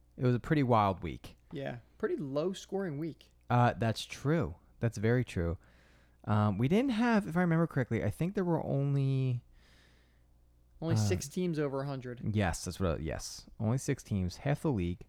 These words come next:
Speaker 1: Um, but I mean, like, <clears throat> I think everybody was projected over a hundred points.
Speaker 2: Yes. Everyone was.
Speaker 1: Mm-hmm.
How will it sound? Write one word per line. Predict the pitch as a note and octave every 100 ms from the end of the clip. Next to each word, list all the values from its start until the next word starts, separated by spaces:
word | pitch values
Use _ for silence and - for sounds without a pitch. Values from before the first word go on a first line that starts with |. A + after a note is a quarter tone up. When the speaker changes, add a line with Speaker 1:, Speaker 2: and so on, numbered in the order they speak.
| _ - - - - -
Speaker 1:
Um, | - A2 G#2+ G#2 G2+
but | F#2+ A#2+
I |
mean, | C3 C#3
like, | C3+ B2+ F3+
<clears throat> | F3 D3 C#3 - - - _ _ _ - - - - -
I | B2+
think | G#3+ E4
everybody | E3+ F#3+ D3+
was | B2 G#2+
projected | - F#2 - A#2+ - F#2+
over | E2+ C#2
a | A1
hundred | F2+ C2+ -
points. | D2+ - - - _ _ - - -
Speaker 2:
Yes. | D3+ C3+ A#2+ - - - _ -
Everyone | E3 F3 D3+
was. | C#3+ C#3 B2+ - -
Speaker 1:
Mm-hmm. | C3 G2 G#2 F#2